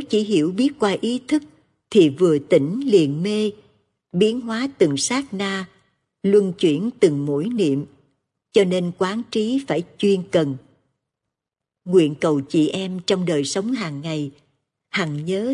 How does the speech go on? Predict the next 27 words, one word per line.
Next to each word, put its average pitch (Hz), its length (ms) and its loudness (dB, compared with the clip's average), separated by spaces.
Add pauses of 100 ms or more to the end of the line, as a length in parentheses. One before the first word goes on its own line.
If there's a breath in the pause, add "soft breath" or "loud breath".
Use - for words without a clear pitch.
thanh 196 260 -6
tịnh 151 300 0
ba 196 220 -6
nghiệp, 175 300 -4 (720)
nhẫn 175 340 0
nhục 208 380 -2
nhu 208 300 -2
hòa, 160 400 -8 (680)
mỗi 170 360 0
mỗi 202 400 -2
y 208 280 2
ly, 196 340 0 (800)
tương 202 260 6
ưng 185 280 0
với 208 380 -2
Kahina 185 580 -2
Pháp, 247 300 -6 (920)
ngõ 175 260 -4
hầu 160 400 -2
sớm 233 360 -2
đầy 156 180 2
đủ 156 340 0 (120)
giới 226 440 -2 (280)
định, 151 400 2 (420)
tuệ, 147 380 2 (260)
giải 165 400 -2
thoát 254 280 -6